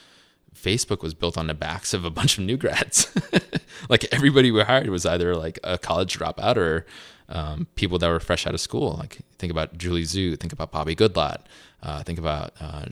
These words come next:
Joey Flynn, uh, Drew Hamlin. All of these folks came to Facebook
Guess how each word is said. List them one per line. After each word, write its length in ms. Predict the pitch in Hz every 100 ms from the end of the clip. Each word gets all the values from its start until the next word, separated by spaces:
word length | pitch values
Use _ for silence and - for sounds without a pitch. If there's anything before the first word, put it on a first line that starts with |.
| -
Joey 220 | 85 85
Flynn, 600 | - 131 92 71 92 120 -
uh, 160 | - -
Drew 180 | 95
Hamlin. 500 | 87 135 139 - - - -
All 160 | 117
of 60 | 127
these 180 | 85 -
folks 320 | 78 76 -
came 260 | - 80
to 80 | 76
Facebook 600 | - - - 80 - -